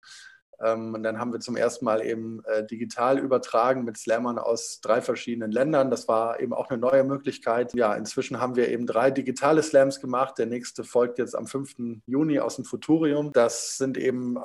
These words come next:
schöne, äh, neue Möglichkeiten und insofern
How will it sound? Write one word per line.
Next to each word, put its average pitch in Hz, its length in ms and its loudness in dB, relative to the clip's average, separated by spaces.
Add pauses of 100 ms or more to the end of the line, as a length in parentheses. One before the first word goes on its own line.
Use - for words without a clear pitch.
schöne, 127 720 6
äh, 127 120 0
neue 156 240 6
Möglichkeiten 147 640 4
und 123 180 -6
insofern 123 720 -2